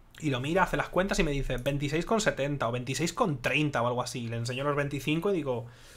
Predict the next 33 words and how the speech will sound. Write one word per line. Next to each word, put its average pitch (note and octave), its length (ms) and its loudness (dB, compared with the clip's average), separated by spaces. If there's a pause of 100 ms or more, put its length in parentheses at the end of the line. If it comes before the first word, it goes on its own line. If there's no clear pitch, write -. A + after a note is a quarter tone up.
(420)
"No B2+ 160 -2
tengo F3 180 -2
más". B2 300 -4 (180)
O C3+ 60 -8
sea, A#2+ 280 -2 (260)
no C3 80 0
sé. A2 140 0 (580)
A D3+ 120 10
falta G3 260 10
de G#3+ 60 8
un G#3 180 6
dólar F#3+ 360 10
treinta, F#3 440 4
creo - 120 2
que G3 80 2
fue, F#3 140 2
un D#3+ 140 2
dólar A3 240 4
veinte A3+ 440 0
o F#3+ 60 4
algo F#3+ 160 0
así, C#3 280 -4
no C#3+ 80 0
me F3 60 4
acuerdo, B2 340 -2
tío. A2+ 300 -8
O - 40 -16
sea, C#3+ 120 -4
fue G3 180 4
menos F#3+ 480 2
de F#3 60 0
un D#3+ 100 -2
euro. A#2 360 -2